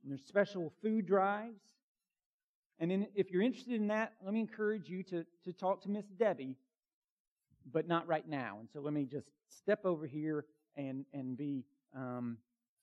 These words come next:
um, well, I'm just gonna talk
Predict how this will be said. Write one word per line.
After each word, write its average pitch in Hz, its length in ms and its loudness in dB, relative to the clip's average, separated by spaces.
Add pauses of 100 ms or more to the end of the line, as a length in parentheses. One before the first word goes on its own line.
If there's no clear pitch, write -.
(840)
um, 117 460 -8 (1000)
well, 135 180 -8 (280)
I'm 127 100 -8
just 123 160 -16
gonna 120 120 -12
talk 95 200 -16